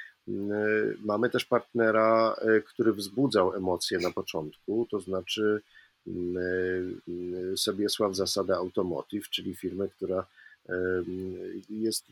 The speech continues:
po prostu dealerem Mercedesa. E, natomiast to jest taka firma krakowska bardzo,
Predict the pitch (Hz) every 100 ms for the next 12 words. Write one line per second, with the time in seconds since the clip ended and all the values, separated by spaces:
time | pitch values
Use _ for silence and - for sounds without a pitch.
0 | - 110 117 120 110 117 110 110 120 127
1 | 123 - - 139 131 - 78 - _ _
2 | _ _ - 92 90 90 98 113 113 -
3 | 104 - - 98 107 101 101 90 87 -
4 | 92 - 85 - - 98 87 82 82 87
5 | 87 101 113 117